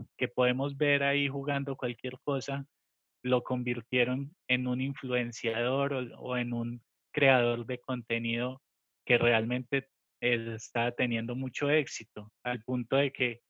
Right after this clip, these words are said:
ya dejó de jugar fifa y se dedicó a jugar otros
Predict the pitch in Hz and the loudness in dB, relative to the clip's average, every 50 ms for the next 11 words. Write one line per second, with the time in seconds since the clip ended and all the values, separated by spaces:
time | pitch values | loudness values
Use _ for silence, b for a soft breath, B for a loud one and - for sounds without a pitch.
0 | _ _ _ _ _ - 131 127 127 135 135 131 147 147 143 143 139 127 135 127 | _ _ _ _ _ -2 0 2 2 2 2 0 0 2 2 2 0 0 -2 -2
1 | 123 127 120 120 120 117 123 117 - 127 - _ _ _ - 175 175 175 - - | 0 2 2 2 2 0 -2 -6 -6 -6 -6 _ _ _ -2 -2 -2 -2 -2 -2
2 | 165 160 170 175 - - _ _ _ _ _ _ - 127 123 117 - 127 120 117 | 0 0 0 -4 -10 -16 _ _ _ _ _ _ -2 -2 -2 0 2 2 2 2
3 | 117 117 113 113 113 113 107 - - 120 113 110 113 123 123 131 127 127 127 127 | 2 2 2 2 2 0 -2 -4 -2 -2 -2 -2 -2 -2 0 2 2 2 0 -2
4 | - _ _ _ _ _ _ - 131 131 123 - - 135 131 131 131 - - | -10 _ _ _ _ _ _ -4 -4 -4 -2 -4 -4 -4 -2 -2 -4 -6 -10